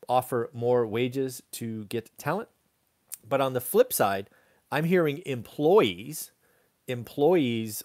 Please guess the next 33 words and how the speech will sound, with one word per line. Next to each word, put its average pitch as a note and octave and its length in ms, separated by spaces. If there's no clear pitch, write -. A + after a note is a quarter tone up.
are A2 440
job E3 340
hopping, A2 340
uh, G#2+ 200
which A#2 360
they A#2 100
probably C#3 400
should, B2 300
right? A2+ 180
If G2+ 140
this B2+ 160
job C#3 260
pays C3+ 240
you B2 80
twelve C#3 420
and B2 100
this B2 160
one B2+ 120
pays A#2+ 240
you B2 60
fifteen, D3+ 520
or A2+ 100
this G#2+ 180
one A#2 120
pays A2+ 240
you A#2 100
eighteen B2 360
and A#2+ 80
that A2+ 100
one B2 140
pays A#2+ 220
you A2+ 60
twenty-three, B2+ 680